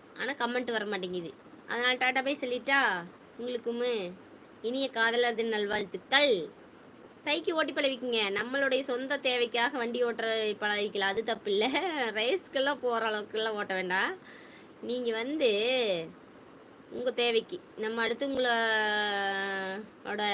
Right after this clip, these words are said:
உதவியை எதிர்பார்த்தே என்னைக்கு வாழ முடியாதுல்ல. வண்டி ஓட்ட தெரிஞ்சா தான் நம்ம தேவைக்காக எங்க வேணாலும் எடுத்துட்டு போய்க்கலாம், வந்துக்கலாம்.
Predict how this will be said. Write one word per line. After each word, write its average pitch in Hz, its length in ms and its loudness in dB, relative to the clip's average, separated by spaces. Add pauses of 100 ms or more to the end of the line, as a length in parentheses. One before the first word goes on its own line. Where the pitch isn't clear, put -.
(340)
உதவியை 247 360 2
எதிர்பார்த்தே 240 760 2
என்னைக்கு 233 360 0
வாழ 208 240 2
முடியாதுல்ல. 208 760 0 (400)
வண்டி 269 260 -2
ஓட்ட 262 140 0
தெரிஞ்சா 247 320 -2
தான் 269 300 0
நம்ம 214 280 -2
தேவைக்காக 220 580 0
எங்க 196 200 -2
வேணாலும் 202 260 -4
எடுத்துட்டு 190 300 -10
போய்க்கலாம், 190 360 -4
வந்துக்கலாம். 170 380 -8